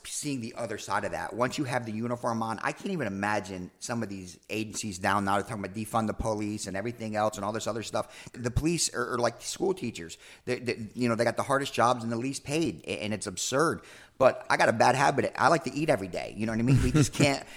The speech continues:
Speaker 1: make money and support the lifestyle that I have now, still putting the uniform on. What most people don't understand is you're,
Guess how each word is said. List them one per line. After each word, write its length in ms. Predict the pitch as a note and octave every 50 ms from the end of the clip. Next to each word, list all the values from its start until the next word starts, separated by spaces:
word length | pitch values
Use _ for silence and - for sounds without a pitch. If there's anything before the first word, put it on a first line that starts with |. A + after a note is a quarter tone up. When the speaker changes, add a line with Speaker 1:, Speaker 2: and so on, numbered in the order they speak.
| - -
Speaker 1:
make 400 | - A#2+ D3 D3+ D3+ D3+ D3 -
money 540 | A#2 A#2+ B2 B2 C3 C3+ A#2+ A2 G#2+ G2+ -
and 220 | - A2 A2 G#2 G2
support 520 | - A2+ - - - C3+ C3 A#2+ - -
the 80 | A#2 G#2+
lifestyle 580 | G2+ A2 A2+ A#2 - - - A2 G#2 G2 G2
that 120 | G2 G2 F#2+
I 60 | F#2
have 340 | F#2+ - - B2 C3 B2+ A2
now, 340 | G2+ F#2+ F2+ F2+ F2+ F#2 -
still 400 | - - - A2+ A#2 G#2+ G#2+ G#2+ - - -
putting 240 | - B2+ A#2 A2 A2
the 60 | G2+
uniform 440 | G#2 C3+ - - - - F2 E2+ F2+
on. 140 | E2 D2 - - - - - - -
What 120 | - B2 A2
most 220 | A#2+ C3 C3 -
people 220 | - C3 A2 B2
don't 160 | A2+ A2+ - -
understand 520 | A2+ G#2+ G#2 - - C3+ C3+ C3+ C#3 B2+
is 220 | A2 G2+ F#2+ - - - - - - -
you're, 260 | - G#2 A#2 A2+ G#2+